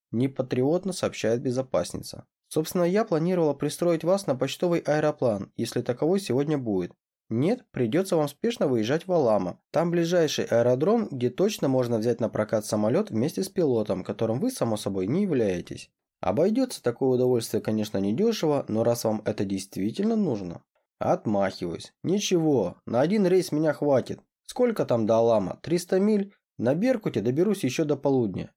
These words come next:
Ингрид, самолёту до Порто-Франко сколько лететь? Часов восемь? Безопасница качает головой. Больше.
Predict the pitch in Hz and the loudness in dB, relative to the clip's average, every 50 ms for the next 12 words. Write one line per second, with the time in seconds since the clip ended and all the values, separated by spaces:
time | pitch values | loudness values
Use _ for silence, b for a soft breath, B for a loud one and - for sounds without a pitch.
0 | _ - 151 175 196 190 170 131 98 90 - - - - 143 160 175 185 196 185 | _ -4 0 0 0 2 0 0 -2 -2 -6 -6 -2 0 2 2 4 2 2 0
1 | 185 139 143 139 - 175 165 160 165 156 - 185 175 165 156 - 135 127 - - | 0 0 -2 0 0 -2 -2 0 -2 -2 0 0 0 0 0 -2 -4 -4 0 0
2 | 196 180 185 - 123 113 101 - 98 90 - - - 156 156 - 185 175 180 190 | 0 0 0 0 -2 -2 -2 -2 -4 -4 -4 -4 -6 -6 -2 0 -2 -2 0 2
3 | 226 233 214 214 - 98 - - _ _ _ _ _ _ _ _ _ _ _ 107 | 2 2 2 0 -4 -8 -10 -12 _ _ _ _ _ _ _ _ _ _ _ -4
4 | 113 139 175 220 214 214 311 277 226 - 143 123 - 113 - 117 107 - 160 156 | -2 0 0 0 0 0 0 -2 0 0 -2 -2 -2 -2 -4 -4 -4 0 0 0
5 | 143 123 117 110 101 101 98 95 92 90 82 - - - _ _ _ _ - 117 | 2 2 0 0 2 2 2 2 0 0 -2 -4 -8 -14 _ _ _ _ -12 -6
6 | 131 196 254 262 233 180 - - - - - | -2 0 0 2 0 0 -2 -6 -10 -12 -14